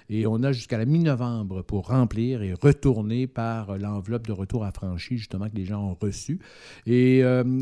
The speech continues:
comme thème qu'on veut vraiment développer, c'est l'inclusion sociale, les loisirs, la participation sociale et le milieu de vie. Euh, ce sont les thèmes du sondage à remplir. Euh, et, euh, justement, d'ailleurs, la municipalité de Saint-Léonard de Portneuf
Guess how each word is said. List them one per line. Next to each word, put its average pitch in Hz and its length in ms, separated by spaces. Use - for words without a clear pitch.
comme 180 220
thème 226 320
qu'on 135 260
veut 156 340
vraiment 139 360
développer, 139 640
c'est - 120
l'inclusion 143 720
sociale, 143 580
les 127 100
loisirs, 131 720
la 117 120
participation - 560
sociale 131 420
et - 20
le 110 120
milieu 120 340
de 104 140
vie. 123 160
Euh, 101 100
ce 117 140
sont 120 120
les 107 200
thèmes 131 260
du 110 60
sondage 107 680
à 101 120
remplir. 117 680
Euh, 101 140
et, 113 300
euh, 101 640
justement, 127 360
d'ailleurs, 151 460
la 135 140
municipalité 127 420
de 147 100
Saint-Léonard 120 1000
de 98 100
Portneuf 123 720